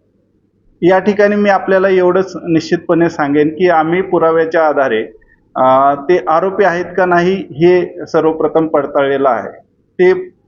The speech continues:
अ, पुजारी आहेत, स्थानिक आहेत की इतर, अ, शहरातले आहेत याबद्दल, अ, आमचा फोकस, अ, पूर्ण पुराव्याच्या आधारे,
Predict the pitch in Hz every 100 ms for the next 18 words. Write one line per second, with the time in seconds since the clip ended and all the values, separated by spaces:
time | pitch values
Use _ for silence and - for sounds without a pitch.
0 | - 156 151 147 151 165 156 160 151 160
1 | 165 160 - 156 - - 147 156 156 160
2 | 147 160 160 - 160 165 156 151 160 160
3 | - 143 143 147 156 147 143 147 147 123
4 | 104 - _ _ _ _ _ 143 147 143
5 | 151 160 160 160 160 160 160 - - 151
6 | 147 143 147 156 156 151 147 165 165 165
7 | 156 143 131 - 151 151 151 156 156 160
8 | 147 151 156 165 156 156 147 151 120 117